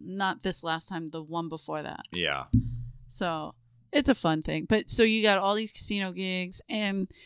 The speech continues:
Speaker 1: next week I'm gonna see you at Uncle Vinny's.
Speaker 2: Yeah.
Speaker 1: On the twenty, no,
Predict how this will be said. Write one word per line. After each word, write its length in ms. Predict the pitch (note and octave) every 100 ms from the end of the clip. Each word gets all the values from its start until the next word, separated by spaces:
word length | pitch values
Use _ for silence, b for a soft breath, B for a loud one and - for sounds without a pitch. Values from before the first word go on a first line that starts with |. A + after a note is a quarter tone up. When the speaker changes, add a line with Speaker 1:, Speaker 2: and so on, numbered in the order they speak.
| B -
Speaker 1:
next 280 | G3 F3 -
week 440 | F3+ F3 - - _ -
I'm 120 | E3
gonna 240 | E3+ E3+
see 160 | - E3+
you 140 | E3+ E3
at 80 | E3
Uncle 240 | D#3+ E3+
Vinny's. 520 | G3 A#3+ F3+ E3 - -
Speaker 2:
Yeah. 300 | F2+ E2+ - _ _ - _ _
Speaker 1:
On 160 | - F3+
the 100 | F3+
twenty, 640 | - F#3+ F3+ F3+ F3 F3 -
no, 260 | A3 F#3+